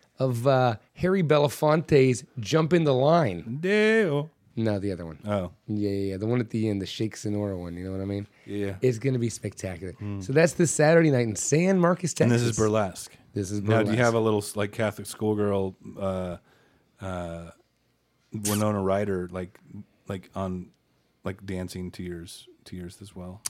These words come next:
Speaker 1: She's going home with me.
Speaker 2: Do you really have one of those for your performance, though?
Speaker 1: Yeah, probably so.
Speaker 2: Oh, that's awesome.
Speaker 1: It's great. It's great to be me,
Speaker 2: Great.
Speaker 1: buddy. It's gonna end with a conga line with me and a bunch of dancing girls behind me.
Speaker 2: Oh, that sounds fun.
Speaker 1: It's gonna be fantastic.
Speaker 2: Well, let me know how that goes.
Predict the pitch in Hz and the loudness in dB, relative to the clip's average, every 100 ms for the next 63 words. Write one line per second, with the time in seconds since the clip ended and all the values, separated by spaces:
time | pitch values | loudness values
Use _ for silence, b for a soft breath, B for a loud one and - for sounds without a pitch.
0 | 117 107 127 107 104 98 85 82 85 73 | -6 -4 -4 -4 -6 -6 -8 -12 -16 -18
1 | - _ b b b b b b - 117 | -20 _ b b b b b b -2 2
2 | 104 98 92 98 107 107 - 101 101 92 | 2 0 -4 -4 -4 -6 -6 -6 -6 -8
3 | 98 - _ _ _ 101 90 90 95 - | -12 -18 _ _ _ -8 -6 -8 -8 -6
4 | 104 92 80 95 87 87 80 - 110 101 | -4 -4 -6 -10 -12 -12 -16 -10 -6 -6
5 | 95 90 87 - - 113 B B B B | -8 -12 -14 -14 -16 -18 B B B B
6 | 131 110 143 139 127 110 - 135 135 127 | 0 2 4 6 4 -2 0 2 2 2
7 | 131 131 131 113 110 110 B B 135 131 | 4 6 6 6 4 0 B B 0 2
8 | 151 139 139 135 120 117 - 123 127 117 | 2 2 2 2 2 0 0 0 2 2
9 | 107 104 101 107 120 107 92 113 - 107 | 2 2 0 0 0 -2 -2 -2 -2 -2
10 | 104 104 113 98 95 87 92 82 87 85 | -2 -2 -4 -4 -6 -8 -10 -10 -10 -10
11 | 82 104 117 107 92 - 85 85 107 - | -6 -6 -4 -6 -8 -12 -6 -4 -2 2
12 | 156 127 117 - 92 80 90 87 127 139 | 4 4 0 -4 -8 -8 -6 0 2 4
13 | 123 113 110 98 92 90 101 | 2 -2 -4 -6 -8 -10 -14